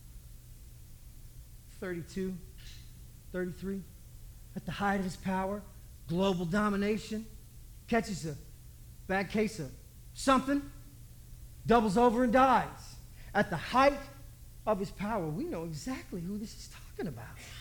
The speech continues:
Now, for us, we look back on it like, "What's that even matter?" But if you're Daniel, you're going, "Two hundred years from now,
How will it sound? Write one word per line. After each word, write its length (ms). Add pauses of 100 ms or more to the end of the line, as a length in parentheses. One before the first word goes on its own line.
(1800)
Now, 60
for 180
us, 160
we 80
look 160
back 220
on 100
it 60
like, 160
"What's 220
that 140
even 240
matter?" 400 (280)
But 100
if 100
you're 140
Daniel, 400
you're 140
going, 260
"Two 140
hundred 200
years 220
from 140
now, 300